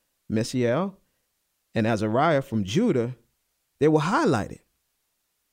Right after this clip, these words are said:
They were not, they were not only indoctrinated and forced to learn a new language and history, but they were stripped of their names and given Babylonian names.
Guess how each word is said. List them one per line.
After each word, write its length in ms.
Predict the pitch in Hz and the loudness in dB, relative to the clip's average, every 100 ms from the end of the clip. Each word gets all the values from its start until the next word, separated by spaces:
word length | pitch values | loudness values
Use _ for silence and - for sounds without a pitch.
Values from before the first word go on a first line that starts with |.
| _ _ - | _ _ -4
They 180 | 117 190 | 2 4
were 200 | 214 170 | 4 4
not, 340 | 170 165 - _ | 2 0 -4 _
they 360 | - - - 165 | -12 -12 -2 0
were 140 | 240 | 2
not 180 | 208 185 | 2 2
only 280 | 160 151 127 | 2 0 0
indoctrinated 800 | 117 127 165 - 185 185 185 202 | 0 0 -2 0 0 0 0 -2
and 120 | 127 | -4
forced 320 | - 170 180 - | -2 -2 -2 0
to 60 | |
learn 300 | 131 147 165 | 0 2 2
a 60 | 135 | 2
new 160 | 147 | 2
language 640 | 127 131 196 202 147 - - _ - | 2 2 0 0 -2 -2 -14 _ -8
and 120 | 107 | -4
history, 560 | 120 254 - 120 131 - _ _ _ - | 0 0 -2 -6 -6 -10 _ _ _ -4
but 120 | 123 | 0
they 120 | 165 | 2
were 200 | 196 151 | 4 2
stripped 400 | 120 - 220 220 | -2 0 0 0
of 200 | 147 135 | -2 0
their 180 | 131 123 | 2 2
names 760 | 113 123 151 190 190 190 180 | 2 2 2 2 2 0 -2
and 180 | - 127 | -4 -2
given 260 | 123 135 110 | 0 0 0
Babylonian 720 | 113 127 110 120 190 160 107 | 0 0 0 0 0 0 0
names. 460 | 87 67 - - | -4 -8 -16 -20